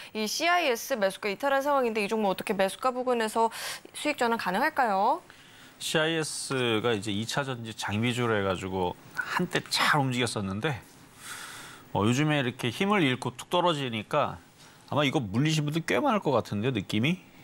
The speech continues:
Speaker 2: 자, 시가총액, 어이구, 뭐, 칠 트리플이네요. 어, 이제 칠칠칠칠 돼 있는데, 어,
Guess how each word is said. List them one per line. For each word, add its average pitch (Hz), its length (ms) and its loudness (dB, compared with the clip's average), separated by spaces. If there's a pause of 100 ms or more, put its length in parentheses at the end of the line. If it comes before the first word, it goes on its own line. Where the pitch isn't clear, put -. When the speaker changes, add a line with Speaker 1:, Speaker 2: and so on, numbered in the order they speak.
(800)
Speaker 2:
자, 64 1120 -2
시가총액, 127 720 -2 (220)
어이구, 101 280 -6 (180)
뭐, 92 140 -10 (140)
칠 175 220 -2
트리플이네요. 123 580 -2 (1120)
어, - 80 -10 (1800)
이제 120 120 2
칠칠칠칠 170 800 0
돼 135 100 2
있는데, 139 520 0
어, 107 1080 -2